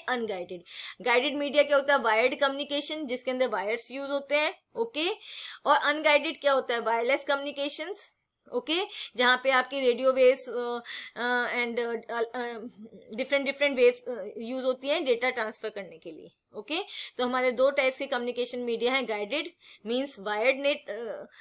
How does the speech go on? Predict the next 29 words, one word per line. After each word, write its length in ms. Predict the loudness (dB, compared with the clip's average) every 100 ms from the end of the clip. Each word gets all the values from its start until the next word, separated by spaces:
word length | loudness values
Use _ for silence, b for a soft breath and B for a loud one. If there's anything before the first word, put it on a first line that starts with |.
| B B -6
अ, 120 | -2
मीडिया 500 | 0 0 2 4 4 0 B -2
and 160 | 0 0 _ -4
unguided 480 | 0 4 4 4 -2
means 280 | -2 -4
wireless 720 | -2 -2 0 2 2 2 -2 -8
media, 340 | -8 -10 -14 -14
okay। 240 | -4 -4 -4 _ _ _ _ -20 _ _ _ _ _ _ _ _ _ _ B B B B 4
एचटीएमएल 540 | 4 4 4 6 6
language 500 | 4 4 2 0 0
is 220 | -4 -2
used 220 | -2 -2 -2
to 80 |
create, 460 | -6 -4 -6 -6 -4
एचटीएमएल 580 | -4 -2 0 0 0 0
language, 400 | -2 0 -2 -2 -14 B 0
hypertext 640 | 0 4 2 4 2 2 2
markup 460 | 2 4 0 0
language 400 | -2 -2 0 0
का 100 | 0
यूज़ 300 | -2 -2 -10 -2 -2 -2 -12 _ -2
किया 160 | 0
जाता 280 | 0 -2 0
है, 80 | -2
क्या 200 | 4 2
क्रिएट 340 | 2 0 0
करने 240 | 0 -6 -8
के 100 | -8
लिए? 340 | 0 2 2